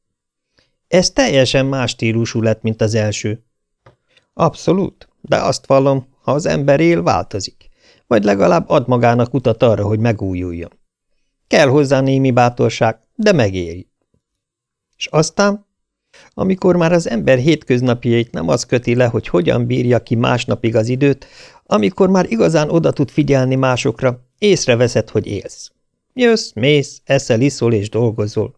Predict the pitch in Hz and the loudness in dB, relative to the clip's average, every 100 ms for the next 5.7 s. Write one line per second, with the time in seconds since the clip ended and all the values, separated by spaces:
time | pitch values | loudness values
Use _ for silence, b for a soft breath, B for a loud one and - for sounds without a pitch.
0 | _ 254 127 98 - - - _ _ _ | _ -6 -4 -6 -8 -12 -20 _ _ _
1 | _ _ _ _ _ _ _ _ _ - | _ _ _ _ _ _ _ _ _ -2
2 | 220 202 156 120 156 180 - - 135 123 | 2 2 0 0 0 -2 -4 -2 -2 0
3 | 107 - 143 143 131 - _ _ _ - | -2 -2 -2 2 0 -2 _ _ _ -2
4 | 196 190 - 180 196 160 - 139 - 160 | 0 0 0 -2 0 -2 2 0 2 -2
5 | - 160 147 147 - 139 - | 0 0 2 0 2 -2 -2